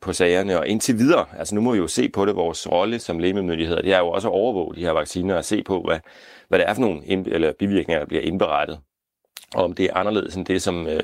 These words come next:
udgangspunktet har været. Men udmeldingen fra det europæiske medicinalagentur er også, at det er,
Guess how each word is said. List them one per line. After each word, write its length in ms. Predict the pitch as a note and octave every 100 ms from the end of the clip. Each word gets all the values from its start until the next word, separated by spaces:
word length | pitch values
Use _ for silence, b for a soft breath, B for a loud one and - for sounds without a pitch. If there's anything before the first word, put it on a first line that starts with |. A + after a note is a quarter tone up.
| -
udgangspunktet 540 | G2+ G2 - F2 D#2+
har 60 | E2
været. 260 | E2 F2+ - B B B B
Men 100 | -
udmeldingen 420 | G#2+ C3 A2 F#2+ F2
fra 160 | F2+ E2
det 40 |
europæiske 400 | E2+ - F#2+ -
medicinalagentur 800 | F2 E2+ F#2+ G#2 F#2 E2+ - F2+
er 180 | D#2 F2+
også, 300 | E2+ F#2 F#2+
at 120 | -
det 180 | F#2 E2
er, 140 | D#2